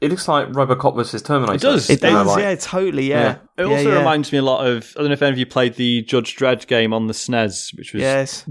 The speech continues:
Speaker 2: better than the film it was based on. Um,
Speaker 3: <laughs>
Speaker 2: reminds me a lot of that as well. But, um,
Speaker 3: Saw that in the cinema.
Speaker 2: <laughs>
Speaker 3: Um, yeah, no,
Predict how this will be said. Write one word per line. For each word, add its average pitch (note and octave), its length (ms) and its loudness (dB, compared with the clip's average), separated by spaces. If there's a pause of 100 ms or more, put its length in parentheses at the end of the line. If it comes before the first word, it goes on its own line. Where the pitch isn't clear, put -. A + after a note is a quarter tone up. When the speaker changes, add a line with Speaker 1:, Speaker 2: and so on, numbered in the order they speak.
Speaker 2:
better A#2+ 320 0
than G#2+ 160 0
the A2 120 0
film A2 280 2
it G2 80 -6
was G#2+ 140 -8
based A2+ 340 -2
on. G2 160 -6 (440)
Um, G#2+ 220 2
Speaker 3:
<laughs> - 0 -
Speaker 2:
reminds B2 360 2
me - 80 2
a A2+ 40 2
lot A2 220 0
of A#2 160 2
that C#3 80 2
as - 80 -6
well. G2+ 300 -4 (320)
But, D#3+ 380 -2
um, F#2+ 180 -4
Speaker 3:
Saw - 160 -4
that - 120 0
in C3 60 -6
the C3+ 80 -6
cinema. - 460 -4 (340)
Speaker 2:
<laughs> - 560 -8
Speaker 3:
Um, C3 400 2 (1080)
yeah, C3+ 240 4
no, B2+ 200 0